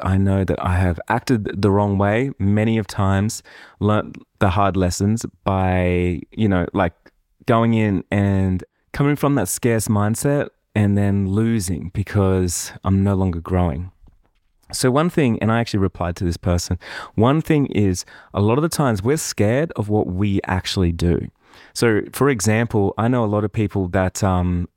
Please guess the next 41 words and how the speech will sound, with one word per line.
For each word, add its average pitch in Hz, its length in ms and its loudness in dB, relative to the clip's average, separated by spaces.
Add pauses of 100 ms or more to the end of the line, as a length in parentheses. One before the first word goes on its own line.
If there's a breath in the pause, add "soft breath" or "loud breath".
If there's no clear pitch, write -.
(160)
download 110 580 2
courses, 98 680 -2 (420 loud breath)
uh, 92 160 0
for 110 160 0
free. 110 360 2
They'll 110 160 0
try 107 160 0
and 101 80 -2
find 101 200 0
a 92 40 -4
pirate 98 340 -2
copy 104 300 0
of 95 120 -2
something 110 460 0 (420 loud breath)
and 98 200 2
get 113 140 2
in 127 120 2
there 120 100 0
for 117 140 -2
free. 98 420 0
A 107 100 0
lot 117 140 2
of 135 60 -2
those 135 160 0
people 117 560 -2
are 101 140 2
most 120 380 0
scared 104 640 -2 (140)
of, 98 600 0
um, 95 220 2
someone 104 280 0
stealing 95 380 0
their 110 180 2
stuff, - 380 -10 (340 loud breath)
because 113 260 2
a 104 60 2
lot 131 120 2
of 170 60 0
the 196 60 0
times, 127 500 0
honestly, 110 540 0